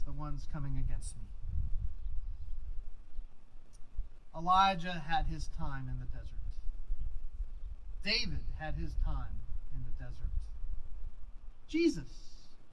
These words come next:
had his time in the desert. Can you think of other servants of God in the Bible,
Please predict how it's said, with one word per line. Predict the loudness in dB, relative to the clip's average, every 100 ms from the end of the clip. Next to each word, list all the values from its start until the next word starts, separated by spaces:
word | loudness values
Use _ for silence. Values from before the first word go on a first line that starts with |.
| -10 -10 -10 -10 -10 -10 -14 -14
had | -10 -8
his | -8 -10
time | -10 -8 -8 -8
in | -8
the | -8
desert. | -8 -8 -10 -10 -12 -12 -12 -14 -14 -16 -20 -18 -12
Can | -10
you |
think | -10 -14 -16
of | -14 -14 -12 -12 -12 -10 -10 -10 -10 -10 -8 -8 -10 -12 -12 -4
other | -2 -2 -4
servants | -4 -4 -6 -10
of | -10
God | -4 -2 -2 -6
in | -8
the |
Bible, | -8 -6 -6 -6 -10